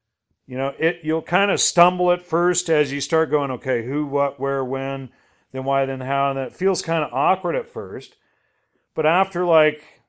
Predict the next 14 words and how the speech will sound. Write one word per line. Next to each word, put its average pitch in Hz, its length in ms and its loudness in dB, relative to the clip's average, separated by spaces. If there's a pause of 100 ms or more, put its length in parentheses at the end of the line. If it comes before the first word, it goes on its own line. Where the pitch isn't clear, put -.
(140)
twelve 156 360 4
months 147 460 -4
or 127 300 -2
eighteen 151 500 -6
months, 131 460 -8 (500)
it 131 140 -4
becomes 147 420 -6
fluid, 156 720 -2 (460)
and 156 160 -8
you 156 80 -6
just 143 320 -6
do 156 220 0
it - 120 -4
naturally. 123 920 -6